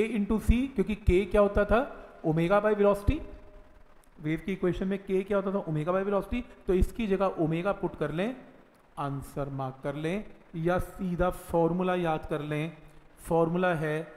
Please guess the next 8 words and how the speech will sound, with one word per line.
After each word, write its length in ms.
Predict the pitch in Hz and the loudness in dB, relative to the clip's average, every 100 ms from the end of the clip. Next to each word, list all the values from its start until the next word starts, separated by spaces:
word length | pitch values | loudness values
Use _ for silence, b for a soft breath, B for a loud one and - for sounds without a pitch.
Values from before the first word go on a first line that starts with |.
| - - - 131 | -20 -20 -20 -4
B 200 | 190 226 | -2 0
vector 440 | 180 175 - 185 180 - | 0 -4 0 2 2 0
is 340 | 165 156 156 - - - - - | -2 -2 -4 -10 -20 -20 -20 -4
K 120 | - 196 214 | 2 4 2
vector 440 | 196 180 - 190 190 196 | 0 -4 0 2 2 2
cross 420 | 170 143 147 - - - - - - | 2 4 2 -2 -12 -16 -18 -20 -8
E 180 | 226 233 | -4 -2
vector 480 | 185 165 - 170 156 | 0 -2 -2 -2 0